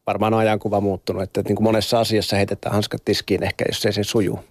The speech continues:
Eli tota, se pitää vaan ymmärtää, että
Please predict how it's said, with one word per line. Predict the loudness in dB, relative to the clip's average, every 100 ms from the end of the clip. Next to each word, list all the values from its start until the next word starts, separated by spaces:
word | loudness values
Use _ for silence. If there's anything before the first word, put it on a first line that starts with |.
| -10 -4
Eli | -4 -2
tota, | -4 -2 -4 -4 -12 -20 -20 -20 _ _ _ -20 _ -20 _ _
se | -12 -2 0
pitää | 0 0 2
vaan | 2
ymmärtää, | 0 -2 -2
että | -4 -2